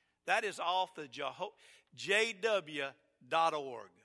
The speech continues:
If we believe that we are created in His image and He has choice, so we have choice.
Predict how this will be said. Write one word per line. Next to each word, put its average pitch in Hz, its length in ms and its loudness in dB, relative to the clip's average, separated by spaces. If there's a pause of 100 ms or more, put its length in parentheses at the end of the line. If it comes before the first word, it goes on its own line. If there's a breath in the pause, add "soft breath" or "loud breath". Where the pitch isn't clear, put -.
(1600)
If 170 300 -2
we 262 320 2
believe 202 800 0
that 156 200 -4
we 233 300 0
are 185 120 4
created 208 640 0
in 170 140 -2
His 214 320 0
image 147 420 0
and 147 100 -8
He 240 180 0
has 214 320 4
choice, 160 440 -2
so 135 160 -8
we 220 240 0
have 185 300 6
choice. 165 160 -6